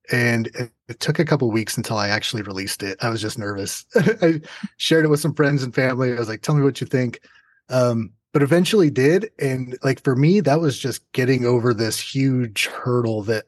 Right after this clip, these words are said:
I didn't think I was capable of. So initially, it was just a challenge to myself to see if I could do it with no plan for how long it would go or how often I would do it.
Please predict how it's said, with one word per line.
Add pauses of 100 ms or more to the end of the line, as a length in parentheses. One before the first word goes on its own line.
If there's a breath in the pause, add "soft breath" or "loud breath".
(120)
I
didn't
think
I
was
capable
of. (480 soft breath)
So (240)
initially,
it
was
just
a
challenge
to
myself
to
see
if
I
could
do
it (100)
with
no
plan
for
how
long
it
would
go
or
how
often
I
would
do
it.